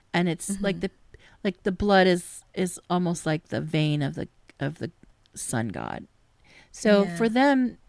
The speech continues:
Speaker 1: that's, that's how they thought. I think we're pretty observant. They, they were really good about seeing cause and effect. So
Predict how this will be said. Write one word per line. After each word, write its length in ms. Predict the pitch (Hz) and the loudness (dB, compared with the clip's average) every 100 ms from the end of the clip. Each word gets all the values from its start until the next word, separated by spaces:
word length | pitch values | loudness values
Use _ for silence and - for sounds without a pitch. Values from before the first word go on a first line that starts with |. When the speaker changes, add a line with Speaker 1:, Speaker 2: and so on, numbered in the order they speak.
| _ - | _ -2
Speaker 1:
that's, 460 | 202 - - - _ _ _ _ _ _ - | -2 -2 -12 -14 _ _ _ _ _ _ 0
that's 240 | 190 - | 2 2
how 160 | 196 190 | 2 4
they 200 | 196 208 | 4 4
thought. 680 | - 254 175 120 - - - _ _ - _ - - _ _ _ _ - | 8 10 10 8 0 -14 -16 _ _ -20 _ -20 -20 _ _ _ _ -4
I 100 | 247 | -2
think 220 | 277 381 | -2 0
we're 100 | 403 | 0
pretty 260 | 370 330 311 | 2 2 4
observant. 480 | 233 190 185 220 254 | 2 2 2 4 2
They, 260 | 226 233 - - - | 2 2 -2 -20 -4
they 100 | 247 | 4
were 120 | 240 233 | 6 6
really 240 | 233 247 | 4 4
good 240 | 214 214 | 4 2
about 520 | 208 202 190 - - - | 4 4 4 2 -6 -18
seeing 440 | - - 220 208 | -14 -4 -2 -2
cause 300 | - 208 202 | -4 2 2
and 80 | 190 | 2
effect. 400 | 175 196 220 - | 0 2 0 0
So 380 | - 208 190 | 0 4 4